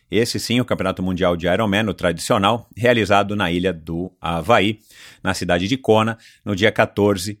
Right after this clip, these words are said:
de outubro. Então, continue acompanhando aqui através do Endorfina e do Probiótica Oficial toda a jornada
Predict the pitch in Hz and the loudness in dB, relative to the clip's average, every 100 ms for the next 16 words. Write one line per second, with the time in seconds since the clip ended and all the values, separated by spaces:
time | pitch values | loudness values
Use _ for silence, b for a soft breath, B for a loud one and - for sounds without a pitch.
0 | _ 113 104 104 101 104 107 _ - 98 | _ 0 2 2 2 0 -6 _ -10 0
1 | 107 113 - 120 110 - 120 170 175 143 | 2 2 -2 -2 0 2 4 4 2 0
2 | - 143 135 139 131 113 131 113 104 113 | 0 2 2 2 0 0 0 0 2 2
3 | 113 - - _ - 110 110 107 - 147 | 0 -6 -14 _ -4 0 2 2 2 2
4 | 147 110 104 113 101 104 101 - 95 - | 2 0 0 2 4 4 2 -2 -4 -4
5 | - 101 92 98 90 - 127 131 B B | -6 -4 -4 -6 -4 2 2 2 B B
6 | B B - 120 120 127 123 110 110 110 | B B 0 2 4 4 4 2 4 2
7 | 107 113 123 104 107 104 113 | 0 2 2 2 0 0 -2